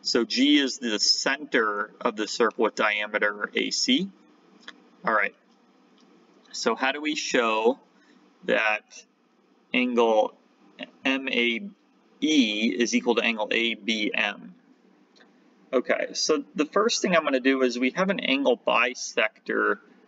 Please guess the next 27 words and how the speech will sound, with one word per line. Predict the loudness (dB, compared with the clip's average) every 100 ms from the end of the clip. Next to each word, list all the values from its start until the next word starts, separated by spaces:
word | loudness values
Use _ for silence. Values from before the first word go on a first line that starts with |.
| _
from | -4 -4
A. | 0 0 0 -2 -6
So | -10 -4 -2
how | -2
do | 0
we | 2 2
use | 4 2 2
that? | -2 0 -2 -6 -12 _ _ _ _ _ -6
Um, | 0 2 2 0 -6 -10 -16 _ _ _
well, | 4 4 2 -2 -6 -12 _ -6
the | -2
angle | 0 0 0 0
bisector | 2 0 -2 -4 -2 -2 -2 0 2
of | 2 2
an | 0
angle | -2 -4
in | -4
a |
triangle | -4 -2 0 0 2 0 2
always | 2 4 2 0
meets | 0 -2 -2
the | -4
circumcircle, | -2 0 0 0 -4 0 -2 -2 0 2 2 -2 _ _ _ -8 -2
uh, | 0 2
at | 0 -2
the | -6
midpoint | 0 0 0 -6 -2 0 0 -2